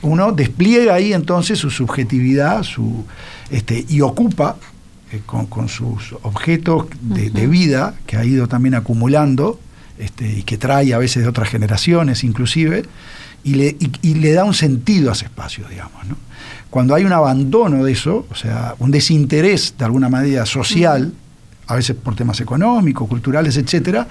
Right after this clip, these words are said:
Speaker 1: se produce de nuevo como una latencia, digamos, ¿no? Y a veces eso se da en lugares con mucho potencial estético, ¿no? Que es un poco lo que también tú decías, por ejemplo, con el mercado modelo.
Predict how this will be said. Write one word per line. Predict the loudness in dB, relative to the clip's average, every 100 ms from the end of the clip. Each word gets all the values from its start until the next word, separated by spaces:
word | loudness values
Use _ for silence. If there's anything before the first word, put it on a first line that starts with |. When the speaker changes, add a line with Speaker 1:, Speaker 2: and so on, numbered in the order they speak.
| -12 -18 -16 -16 -8
Speaker 1:
se | -4
produce | 0 2 4 4 2 0 -2
de | 0
nuevo | 2 4 2
como | 2 2
una | 2 2
latencia, | 0 2 2 2 -2 -4
digamos, | -4 -4 -4 -6 -4
¿no? | -4 -6 -12 -14 -12 0
Y | 2
a | 4
veces | 4 2 0
eso | 0 0
se | 2 4
da | 4 0 -4 -4
en | -2 -2 -2
lugares | 0 2 4 4 4 -2 -6 -16 -20 -20 -20 -20 -20 -20 -20 -20 -20 -20 -20 -20 -8
con | 0 4
mucho | 4 4 2 0 0
potencial | 0 0 2 2 2
estético, | 0 0 -2 -4 -2 -2
¿no? | -2 -4 -4
Que | -2
es |
un | 0
poco | 0 2 2
lo | 2
que | 0
también | 0 2 2 2
tú | 2 0
decías, | 2 2 0
por | 0 0
ejemplo, | 2 2
con | 2
el | 2
mercado | 0 0 2
modelo. | 4 4 4 0